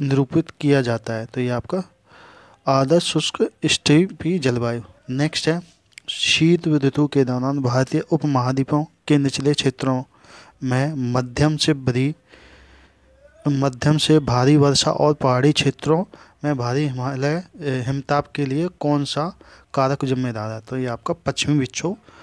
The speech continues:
जिम्मेदार है। ये आपका दोस्तों, अ, आपका ये ज्योग्राफी का क्वेश्चन है।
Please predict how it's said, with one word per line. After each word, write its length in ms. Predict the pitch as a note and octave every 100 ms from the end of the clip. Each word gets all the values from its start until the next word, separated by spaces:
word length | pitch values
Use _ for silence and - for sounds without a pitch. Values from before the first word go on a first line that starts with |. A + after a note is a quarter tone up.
| - - - -
जिम्मेदार 580 | B2+ C3 C3 A#2 A2+ A2
है। 300 | C3+ D3 -
ये 100 | C3+
आपका 500 | B2+ A#2+ - C#3 C3+
दोस्तों, 580 | B2+ B2 A#2+ - C3+ C3 - _ - - _ _ _ _ _ _ _ _ _ _ _ -
अ, 120 | D#3 C3 B2+ B2+
आपका 280 | B2 - C3+
ये 220 | C3 C3
ज्योग्राफी 540 | B2 B2+ B2+ B2 C#3
का 120 | C3
क्वेश्चन 360 | B2+ C3 - B2+
है। 140 | E3